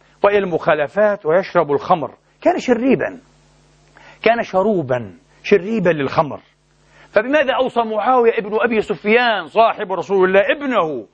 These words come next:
كيف رباه؟ قال له: "يا بني، لا يليق بالعاقل، لا يليق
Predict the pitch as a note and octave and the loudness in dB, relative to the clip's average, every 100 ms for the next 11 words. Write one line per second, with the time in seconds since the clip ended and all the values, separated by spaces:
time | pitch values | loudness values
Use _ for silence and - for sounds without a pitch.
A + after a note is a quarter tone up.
0 | _ - - C#4+ C#4+ A#3 G#3+ D#3+ F#3+ D3 | _ -20 0 0 0 -2 -2 -2 -4 -4
1 | - _ _ _ _ _ _ _ _ _ | -8 _ _ _ _ _ _ _ _ _
2 | _ _ _ _ _ _ _ _ - _ | _ _ _ _ _ _ _ _ -20 _
3 | _ _ - G3 G3+ G3 G3 F3 G#3+ C4+ | _ _ 0 2 0 -2 -6 -8 -14 -14
4 | - _ _ _ _ _ _ _ - G#3 | -18 _ _ _ _ _ _ _ -2 0
5 | C4+ C4+ A#3+ A3 D#3 E3+ D3+ E3 - B2+ | 0 0 2 2 2 2 4 2 0 -6
6 | - _ _ _ _ _ _ _ - E3 | -8 _ _ _ _ _ _ _ -2 0
7 | F3 D3 F#3 - | 0 -2 -2 -2